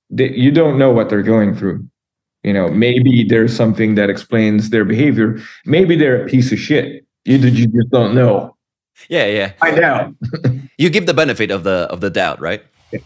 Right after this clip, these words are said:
Speaker 1: exactly.
Speaker 2: Okay. So, um, just to, uh, wrap things up, I, I always like to do, like, um, random questions, but not just about the music and the band and so on, but, uh,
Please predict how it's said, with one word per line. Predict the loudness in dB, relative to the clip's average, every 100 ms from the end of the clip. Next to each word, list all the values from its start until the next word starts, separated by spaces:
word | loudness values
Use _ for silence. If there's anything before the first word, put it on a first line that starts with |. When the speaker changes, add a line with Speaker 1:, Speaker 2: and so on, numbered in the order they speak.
| _ _ -12
Speaker 1:
exactly. | -6 -4 -4 -8 -12 _ _ _ _
Speaker 2:
Okay. | -2 -2 -4 -6 _ -20 -20 -12
So, | -2 0 2
um, | 2 0 -2 -2 -4 -4
just | -4 -6
to, | -6 -8 -8 -2
uh, | 0 2
wrap | 0 0
things | -4 -2 0
up, | -2 -2 -4
I, | -2 0 -2 0
I |
always | 0 0 -2 -2
like | -4 -4
to | -8
do, | -10 -6 -4
like, | -2 -4 -6 -12 -10
um, | -6 -4 -4 -6 -10 -14 -18 -16
random | -4 -2 -2 -4
questions, | -4 -4 -4 -8
but | -8 -6 -4
not | -4 -4 -6
just | -6 -6
about | -4 -2 -2 -4 _
the | -10 -6
music | -4 -4 -6 -8
and | -8 -10
the | -8
band | -4 -2 -2
and | -6
so | -4 -4
on, | -4 -8
but, | -10 -12 _ _ _ _ -10
uh, | -8 -6 -6